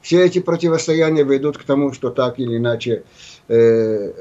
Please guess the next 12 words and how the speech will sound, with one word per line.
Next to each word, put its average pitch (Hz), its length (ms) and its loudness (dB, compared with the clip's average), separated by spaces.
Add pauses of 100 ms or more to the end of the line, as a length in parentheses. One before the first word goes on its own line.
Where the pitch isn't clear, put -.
(380)
это 160 200 4
может 156 240 4
кончиться 143 340 0
плохо. 123 500 -2
Но, 175 220 2
а, 165 300 -4 (760)
хочу, 165 460 -4
э, 147 180 2
заметить, 175 440 -2
что 127 680 0
ввиду 147 280 0
этого 170 580 0